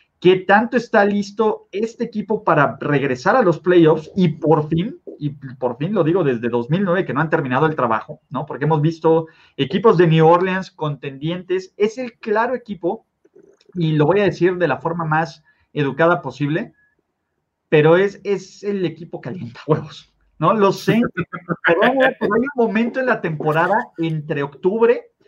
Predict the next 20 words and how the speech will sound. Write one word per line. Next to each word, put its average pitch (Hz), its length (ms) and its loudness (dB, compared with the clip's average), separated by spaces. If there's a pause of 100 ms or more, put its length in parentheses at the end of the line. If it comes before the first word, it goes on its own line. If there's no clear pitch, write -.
(260)
y 160 180 -4
principios 196 600 -4
de 180 80 -4
diciembre 175 520 -6
que 170 100 -6
lucen 185 540 -6
imparables, 143 880 -2
que 147 100 -8
lucen 185 280 -2
como 160 220 -4
la 143 180 0
máquina 208 580 -4
que 175 100 -8
siempre 180 360 -10
nos 160 180 -6
han 175 120 -6
prometido, 170 480 -6
como 156 160 -4
el 151 80 0
equipo 190 500 -2